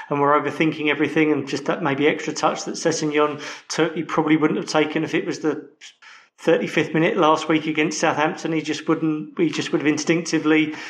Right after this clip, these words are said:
stroked it into the far corner. Um, but yeah, e-, ev-, everything that everyone did yesterday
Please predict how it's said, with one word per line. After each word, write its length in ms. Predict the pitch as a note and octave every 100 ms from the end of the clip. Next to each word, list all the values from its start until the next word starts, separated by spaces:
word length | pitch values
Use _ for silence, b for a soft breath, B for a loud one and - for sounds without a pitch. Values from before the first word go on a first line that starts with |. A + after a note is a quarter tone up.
| B
stroked 360 | - E3+ E3+ -
it 60 |
into 180 | A3+ F3+
the 80 | F#3
far 300 | - E3 D#3
corner. 480 | F3 F3 D3 C3 C3 B B B
Um, 540 | D3 C#3 C#3 C#3 C#3
but 200 | D3 E3
yeah, 220 | E3 C#3+ D#3
e-, 160 | F3+
ev-, 260 | - F3 -
everything 420 | G#3 F3+ F3+ F3
that 120 | E3
everyone 360 | E3 D3+ C#3+ C#3+
did 160 | C3+ D3
yesterday 580 | D3 - C#3+ C#3 B2+